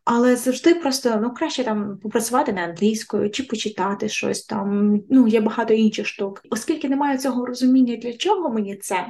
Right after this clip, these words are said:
воно є на бекграунді, і я за це не сідаю. І дуже часто так і з іншими якимись звичками. Наприклад, а, в мене ось те саме з біганням. І раніше в мене працювало це, тому що я хотіла пробігти десь десятку.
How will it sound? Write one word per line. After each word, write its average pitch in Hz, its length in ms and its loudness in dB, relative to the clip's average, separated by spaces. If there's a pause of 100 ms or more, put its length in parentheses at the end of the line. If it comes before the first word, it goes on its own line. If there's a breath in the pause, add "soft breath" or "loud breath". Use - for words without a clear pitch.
(140)
воно 254 240 2
є 262 220 4
на 247 80 2
бекграунді, 220 640 -2
і - 120 -6
я 208 160 0
за 202 100 -10
це - 140 -10
не 190 80 -8
сідаю. 185 440 -2
І 220 80 -2
дуже 254 200 0
часто 262 300 -2
так 208 200 0
і 214 120 0
з 214 100 -4
іншими 202 320 0
якимись 185 360 -8
звичками. 190 420 -6
Наприклад, 208 520 -4
а, 196 280 2
в 196 160 -4 (360)
мене 247 360 4
ось 220 80 -2
те - 120 -8
саме 214 280 0
з - 140 -8
біганням. 202 680 -4 (440 loud breath)
І 226 140 2
раніше 233 600 2
в - 20 4
мене 226 480 2
працювало 226 500 0
це, 269 160 -4
тому 226 200 0
що 214 200 -2
я 214 160 0
хотіла 208 420 -2
пробігти 190 480 -4
десь 180 240 -4
десятку. 185 720 -8